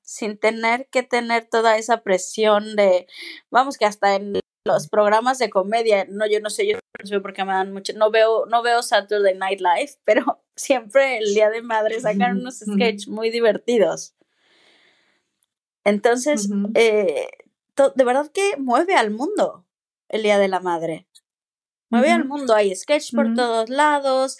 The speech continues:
Speaker 1: hay, eh, eh, películas del Día de la Madre, hay, eh, bombardeo, eh, de marketing, de, de todo del Día de la Madre. Pero, eh, bueno, lo que estamos diciendo, que hasta qué punto, eh,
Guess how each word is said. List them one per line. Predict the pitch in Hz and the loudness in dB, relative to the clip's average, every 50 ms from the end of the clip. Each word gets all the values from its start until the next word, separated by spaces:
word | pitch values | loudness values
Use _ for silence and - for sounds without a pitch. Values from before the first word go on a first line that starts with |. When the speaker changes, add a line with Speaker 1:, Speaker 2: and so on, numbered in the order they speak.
| - - - - - 349 - - _ _ - | -16 -14 -12 -12 -10 -12 -12 -14 _ _ -2
Speaker 1:
hay, | - 214 233 226 226 220 214 220 220 202 | 0 2 2 2 2 2 2 0 2 2
eh, | 196 190 190 185 - _ - _ _ _ _ _ - | 2 2 2 0 -2 _ -20 _ _ _ _ _ -2
eh, | - 202 | -2 -2
películas | 196 - 202 190 190 202 294 349 339 - - 330 320 302 302 294 | 0 0 -2 -2 0 0 -2 -2 -2 -2 -2 0 2 2 2 0
del | 294 285 277 | -2 -2 0
Día | 277 269 269 | 2 2 2
de | 262 262 | 2 0
la | 262 254 | 0 -2
Madre, | 247 254 262 254 262 254 269 269 254 254 254 254 - - | -2 0 0 0 0 0 -2 -2 0 0 0 -2 -2 0
hay, | - 226 233 220 214 214 208 190 135 127 | 0 0 2 2 0 0 -2 -4 -2 -2
eh, | 196 202 | -4 -2
bombardeo, | 196 202 202 202 196 202 196 190 202 196 208 233 254 269 269 262 254 247 247 254 240 226 220 - | -2 -2 -2 2 2 2 4 2 0 0 2 2 4 4 4 4 2 2 2 2 2 2 2 2
eh, | 214 214 208 202 196 | 4 4 4 2 0
de | 208 214 | -2 -4
marketing, | 208 214 - - 277 294 _ - 262 247 _ - 247 254 254 247 240 240 | -2 0 0 0 0 -2 _ -6 -6 -6 _ -8 -6 -6 -6 -6 -8 -4
de, | 226 220 208 202 208 202 202 | -4 -2 -2 -2 -2 -2 -2
de | 202 196 190 | -2 -2 -4
todo | 196 - 220 226 247 254 262 269 247 | -2 0 0 0 2 0 -2 0 -2
del | 247 247 247 | -2 -2 0
Día | 233 226 220 | 2 2 2
de | 220 214 | 2 2
la | 220 214 202 | 2 2 0
Madre. | 202 208 208 208 196 190 202 190 202 _ _ _ - - - - _ _ _ _ _ _ _ _ _ _ _ _ _ _ _ _ _ _ _ _ _ _ _ _ _ _ - | 2 2 2 2 0 -2 -8 -8 -10 _ _ _ -20 -20 -20 -20 _ _ _ _ _ _ _ _ _ _ _ _ _ _ _ _ _ _ _ _ _ _ _ _ _ _ 0
Pero, | 220 214 214 208 202 196 - - | 0 2 4 4 4 4 2 0
eh, | - 147 - - - - - | -4 -6 -6 -8 -12 -8 -2
bueno, | 226 269 330 285 202 | 0 0 2 2 2
lo | 185 190 | 2 0
que | 190 202 | -2 -4
estamos | 202 - 220 220 254 277 | -2 -2 0 0 0 -4
diciendo, | 277 254 - - - 320 349 320 262 220 208 | -6 -6 -6 -4 -2 -2 -2 0 -2 -2 -2
que | - 208 196 196 190 | 0 2 2 2 4
hasta | 156 214 220 - - 226 220 | 2 0 -2 -2 -6 -6 -6
qué | - - 240 254 | -2 -2 -2 -2
punto, | 247 - - 277 285 285 277 - 240 240 233 226 240 _ _ _ _ _ _ _ _ _ _ _ _ _ _ _ _ _ - | -4 -6 -6 -4 -4 -4 -4 0 0 2 2 0 -2 _ _ _ _ _ _ _ _ _ _ _ _ _ _ _ _ _ -2
eh, | - 175 185 190 190 190 190 175 151 - _ | 2 2 2 2 2 2 0 0 0 -2 _